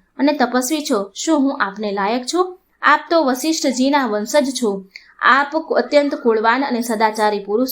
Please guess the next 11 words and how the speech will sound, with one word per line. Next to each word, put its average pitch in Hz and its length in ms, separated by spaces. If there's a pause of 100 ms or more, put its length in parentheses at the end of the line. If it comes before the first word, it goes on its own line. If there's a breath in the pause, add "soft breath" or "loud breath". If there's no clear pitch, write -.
છો, 233 60
છતાં 269 460
હે 220 100
ધર્મજ્ઞ, 220 460
મને 233 320
મેળવવાની 226 600
ઈચ્છા 254 220
તમારા 220 400
મનમાં 226 320
કેમ 254 300
જાગી? 208 380